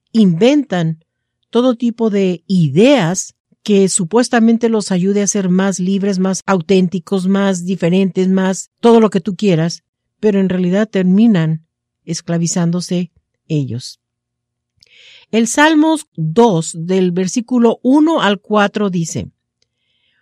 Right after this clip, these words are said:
"¿Por qué se amotinan las naciones y los pueblos traman cosas vanas?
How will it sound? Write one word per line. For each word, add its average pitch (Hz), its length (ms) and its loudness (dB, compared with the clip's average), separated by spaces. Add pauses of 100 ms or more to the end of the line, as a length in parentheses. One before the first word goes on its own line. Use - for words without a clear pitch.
(140)
"¿Por 262 240 0
qué 392 160 0
se 403 140 0
amotinan 214 640 0
las 180 160 -4
naciones 160 840 -6 (640)
y 226 140 0
los 196 220 -2
pueblos 240 520 0 (120)
traman 202 440 2
cosas 202 400 -4
vanas? 160 500 -4